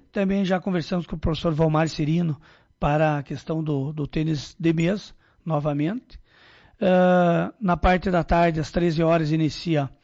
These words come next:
o futebol sete Força Livre, o qual, eh, nós esperamos aí já as, as equipes que,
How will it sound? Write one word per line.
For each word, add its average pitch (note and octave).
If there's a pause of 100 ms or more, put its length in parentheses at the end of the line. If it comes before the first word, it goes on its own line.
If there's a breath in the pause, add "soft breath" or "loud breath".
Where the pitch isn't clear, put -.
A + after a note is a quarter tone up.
(400 soft breath)
o D3 (420)
futebol D#3
sete D#3
Força F3
Livre, F3 (540 soft breath)
o D3
qual, D#3+ (680 soft breath)
eh, C#3 (1080)
nós D#3
esperamos D#3+
aí D3+
já D#3
as, C3+
as C#3
equipes D3+
que, C#3